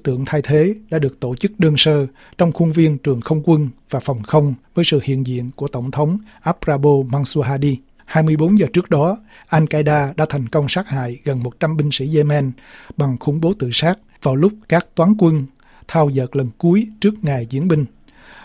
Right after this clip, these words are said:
Bộ trưởng Quốc phòng và Tổng tham mưu trưởng quân đội Yemen đang quan sát từ khán đài danh dự tại quảng trường Sabiin được an toàn. Trong một thông điệp gửi trên mạng Internet, Al-Qaeda vùng bán đảo Ả Rập tự nhận là kẻ chủ mưu với mục tiêu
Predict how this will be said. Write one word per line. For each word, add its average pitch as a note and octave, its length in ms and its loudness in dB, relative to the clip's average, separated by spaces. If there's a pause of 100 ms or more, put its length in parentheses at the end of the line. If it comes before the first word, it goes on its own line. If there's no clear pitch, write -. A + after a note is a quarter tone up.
Bộ D3+ 120 4
trưởng D#3 180 0
Quốc A3+ 160 2
phòng C#3+ 280 2 (180)
và C3+ 100 -4
Tổng D3+ 260 -4
tham E3 160 2
mưu D#3 100 2
trưởng D3 240 -2
quân E3 160 0
đội C3 180 -2
Yemen D3 400 2 (280)
đang D3 260 0
quan D3+ 220 0
sát F#3 240 -4 (160)
từ C3 160 0
khán F3 240 -2
đài C3 160 -4
danh C#3+ 160 0
dự B2 280 -2 (100)
tại B2+ 140 -6
quảng D#3 220 -2
trường B2 260 -2
Sabiin D3 640 -2 (120)
được C#3 240 -2
an C#3 200 -2
toàn. B2 260 -2 (720)
Trong F3 220 0
một C3 260 -4
thông D#3+ 160 0
điệp C3+ 160 0 (140)
gửi C#3+ 160 0
trên D#3 160 0
mạng B2+ 180 -4
Internet, D3+ 460 -2 (480)
Al-Qaeda D3 680 2
vùng C3 240 -2
bán D#3+ 180 0
đảo D3 180 -2
Ả E3+ 160 -4
Rập D3 160 -2 (260)
tự C#3+ 120 0
nhận C3+ 380 0
là B2 120 -6
kẻ C3+ 220 -8
chủ D3 140 -2
mưu D#3+ 280 2 (280)
với G3 100 6
mục - 220 2
tiêu D#3 220 2